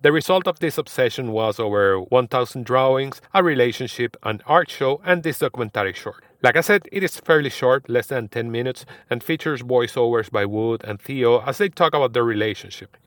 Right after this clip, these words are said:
It's pretty cool to see a huge variety of drawings that Wood does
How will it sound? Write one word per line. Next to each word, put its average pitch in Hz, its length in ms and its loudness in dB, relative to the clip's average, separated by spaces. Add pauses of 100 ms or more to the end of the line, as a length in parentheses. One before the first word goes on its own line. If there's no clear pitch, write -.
(140)
It's - 120 -8
pretty 240 260 -2
cool 175 200 2
to 135 100 -10
see 135 260 -2
a 113 60 0
huge 123 320 -4
variety 113 680 2
of 104 120 0
drawings 104 560 0
that 101 180 -4
Wood 107 220 -6
does 120 320 0